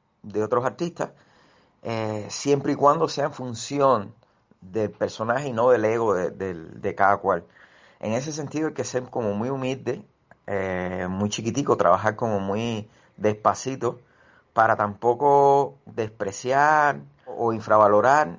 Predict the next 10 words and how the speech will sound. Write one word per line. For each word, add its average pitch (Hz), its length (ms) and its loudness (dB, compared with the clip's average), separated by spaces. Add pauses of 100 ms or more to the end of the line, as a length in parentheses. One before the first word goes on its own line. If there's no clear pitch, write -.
(140)
la 104 200 0
opinión 104 400 -6
de, 117 420 2
del, 92 540 -4
del 95 140 -4
equipo, 107 400 -4
¿no? 156 320 -8
Que 104 100 -10
en 101 80 -4
definitiva 95 560 -6